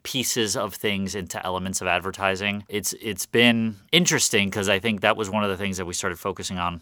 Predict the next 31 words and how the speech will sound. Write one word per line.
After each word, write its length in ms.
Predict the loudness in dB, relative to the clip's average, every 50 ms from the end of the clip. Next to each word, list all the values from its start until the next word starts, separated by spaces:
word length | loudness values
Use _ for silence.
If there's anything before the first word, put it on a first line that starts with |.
| _ _ -8
a 80 | -8
few 160 | -6 -4 -4
years 180 | -4 -4 -4 -4
ago 200 | -4 -4 -4 -4
is, 140 | -6 -6 -10 -8 _
uh, 180 | -2 0 0 0
and 200 | -2 -4 -4 -4
you 80 | -2 -2
guys 160 | -2 -2 -2
have 100 | -2 -4
probably 220 | -2 -2 0 0
seen 300 | 0 0 0 0 0 -2
that 220 | -2 -4 -6 -6 -4
all 200 | -2 -2 0 0
the 120 | -2 -4
different, 460 | -4 -6 -6 -6 -6 -6 -6 -6 -8 -12 _
you 120 | -8 -6
know, 340 | -6 -4 -6 -6 -8 -10 -16 _ _
uh, 280 | -8 -6 -6 -6 -6 -8 -10 -16 -20 -20 -20 -12 -6
videos 720 | -4 -4 -2 -2 -2 -4 -4 -4 -4 -4 -6 -6 -6 -8
and 240 | -8 -8 -8 -10 -14 -16 _ _
tutorials 720 | -8 -6 -6 -2 -2 0 2 2 2 2 2 0 0 0
that 260 | 2 2 2 2 0 -4
will 580 | -6 -4 0 0 0 0 0 -2 -4 -6 -10 -14 -18 -18 -16 -16 -6 -2
go 200 | 0 2 2 0
into 180 | 0 -2 -2
the 80 | -4 -2
individual 360 | -2 -4 -4 -6 -6 -6 -4
markets 500 | -2 -2 -2 -2 -2 -4 -6 -4 -6 -8
and 100 | -8 -6
start, 240 | -4 -4 -4 -6